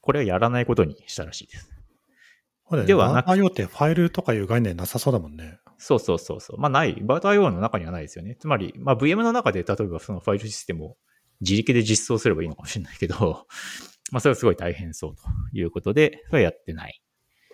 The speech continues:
Speaker 1: どうするかっていうと、代わりに、バートアイオーっていうのは、バートアイオービーエルケーっていうブロックデバイスをフックするのが、まあ、当然のようにありますけれども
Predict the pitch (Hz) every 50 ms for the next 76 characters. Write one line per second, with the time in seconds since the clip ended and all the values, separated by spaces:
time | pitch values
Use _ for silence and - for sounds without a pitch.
0 | _ _ _ _ _ _ _ _ - 180 185 - - 120 117 - 131 - - -
1 | 113 120 - 156 143 113 - - 156 175 185 190 202 220 233 226 190 123 92 80
2 | - - _ _ _ - 139 180 - 226 233 262 269 254 190 123 - - - 101
3 | 90 90 92 113 127 143 - 180 175 175 170 151 113 101 107 123 127 135 139 127
4 | 139 135 - 123 87 - - - 82 82 87 104 107 113 127 123 - _ - 147
5 | 143 143 - - _ 135 127 139 127 104 - - 87 80 76 - - - _ _
6 | - - - - 90 - 87 82 78 - _ _ _ _ _ _ _ _ _ _
7 | _ _ _ - 90 78 78 85 87 - - 92 90 95 90 90 87 80 82 85
8 | 87 92 87 87 87 - - - 85 80 85 98 131 147 143 113 80 92 -